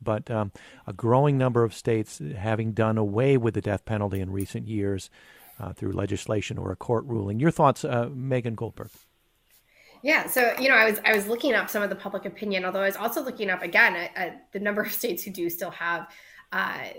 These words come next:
Speaker 2: the death penalty. And, you know, if you sort of look, if you, if you go back in time, Iowa was one of the first states to eliminate it, uh, in sort of a tradition of progressivism that, you know, I think was more alive and well in Iowa in previous,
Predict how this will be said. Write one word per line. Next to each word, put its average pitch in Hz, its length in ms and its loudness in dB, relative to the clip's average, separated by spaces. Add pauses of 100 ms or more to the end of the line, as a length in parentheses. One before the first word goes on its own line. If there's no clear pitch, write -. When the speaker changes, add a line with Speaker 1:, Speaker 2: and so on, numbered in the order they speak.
(120)
Speaker 2:
the 196 100 -6
death 185 280 -8
penalty. 170 540 -8 (340)
And, 196 540 2
you 214 80 -10
know, 220 120 -4
if 202 140 -10
you 208 180 -6
sort 233 200 -2
of 262 140 -2
look, 240 360 -6
if - 200 -12
you, 180 240 -6 (260)
if 175 180 -16
you 190 100 -10
go 226 200 -4
back 202 420 -8
in 180 160 -14
time, 196 520 -4
Iowa 220 340 -4
was 196 380 -6
one 185 120 -8
of 185 100 -10
the 180 80 -10
first - 320 -14
states - 340 -14 (120)
to 175 60 -12
eliminate 196 520 -8
it, - 200 -14 (480)
uh, 190 280 -2 (100)
in 196 100 -2
sort 240 200 0
of 254 80 -2
a 220 60 -2
tradition 185 540 -8
of 180 140 -8
progressivism 233 880 -4
that, 175 260 -4
you 190 80 -6
know, 170 60 -8
I 170 80 -6
think 196 200 -14
was 196 220 -10
more 180 240 -10
alive 165 360 -8
and 160 120 -8
well 151 320 -8
in 175 140 -12
Iowa 165 400 -10
in 175 120 -10
previous, 175 680 -8